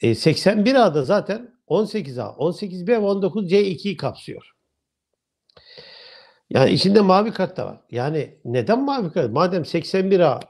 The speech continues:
e, Vision for Absolute Hukuku çıktıysa mavi kartı niye bekliyorsun? Ben onu anlamıyorum.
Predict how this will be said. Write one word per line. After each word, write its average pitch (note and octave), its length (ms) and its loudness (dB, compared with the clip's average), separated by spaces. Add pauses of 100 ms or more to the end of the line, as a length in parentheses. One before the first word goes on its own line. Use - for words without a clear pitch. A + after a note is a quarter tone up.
(260)
e, C#3+ 40 -2 (280)
Vision F#3 300 0
for F#3 140 0
Absolute F3 540 -4
Hukuku F#3 220 -4
çıktıysa F3+ 600 -4 (720)
mavi A#2+ 280 -2
kartı E3 360 0
niye E3+ 180 2
bekliyorsun? E3 460 -6
Ben B2 100 2
onu C#3+ 200 4
anlamıyorum. C#3 540 0